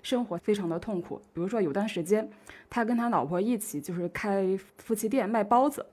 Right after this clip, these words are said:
然后他老婆就总是会嫌弃他不会大声的吆喝。但是呢，他就是，就他觉得每个人都有自己做事情的方式，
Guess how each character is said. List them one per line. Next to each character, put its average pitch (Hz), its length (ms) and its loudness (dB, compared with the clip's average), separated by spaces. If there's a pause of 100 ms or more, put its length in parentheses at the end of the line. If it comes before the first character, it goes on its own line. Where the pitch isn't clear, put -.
(480)
然 220 120 0
后 - 0 -
他 269 140 2
老 180 160 6
婆 202 160 2
就 233 160 4
总 202 220 0
是 226 120 0
会 240 200 2
嫌 160 260 -2
弃 240 160 -2
他 220 180 -2
不 185 160 -4
会 220 160 0
大 220 160 -2
声 240 160 -2
的 208 100 0
吆 220 180 4
喝。 - 260 -6 (340)
但 311 160 8
是 294 140 2
呢， 226 160 4
他 269 260 2
就 269 140 0
是， 220 260 2 (380)
就 214 100 2
他 262 140 4
觉 214 180 6
得 208 80 6
每 165 220 4
个 226 100 8
人 202 140 8
都 220 80 6
有 196 140 8
自 220 160 -4
己 180 120 4
做 226 200 0
事 226 120 -2
情 196 140 -2
的 175 80 2
方 220 240 -2
式， - 240 -4